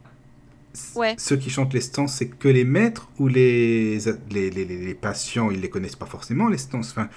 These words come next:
Speaker 1: comment ça se passe ? C'est plus les, les maîtres qui chantent les
Speaker 2: C'est ça.
Speaker 1: stances ?
Speaker 2: En fait, le patient, il dépose sa petite offrande et il
Speaker 1: Oui.
Speaker 2: attend de guérir,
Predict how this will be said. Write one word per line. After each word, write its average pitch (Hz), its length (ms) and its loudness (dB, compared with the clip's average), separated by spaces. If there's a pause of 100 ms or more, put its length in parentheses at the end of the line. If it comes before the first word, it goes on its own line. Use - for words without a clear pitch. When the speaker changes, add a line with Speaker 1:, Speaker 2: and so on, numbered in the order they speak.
(280)
Speaker 1:
comment 120 140 -2
ça 120 120 -2
se - 100 -6
passe ? - 280 -2
C'est 110 100 -4
plus 151 320 -2
les, 120 220 2 (280)
les 120 120 4
maîtres 139 360 2
qui 113 160 -6
chantent 131 360 0
les - 60 -4
Speaker 2:
C'est 311 240 0
ça. 214 200 4
Speaker 1:
stances ? - 220 -10
Speaker 2:
En 247 60 -2
fait, 339 360 -2
le 262 100 -4
patient, 277 380 -6
il 320 100 -10
dépose 294 300 -10
sa 277 160 -10
petite 269 240 -18
offrande 311 420 -8
et 262 220 -4
il 254 200 -4
Speaker 1:
Oui. 131 60 4
Speaker 2:
attend 285 120 0
de 285 60 -10
guérir, - 180 -10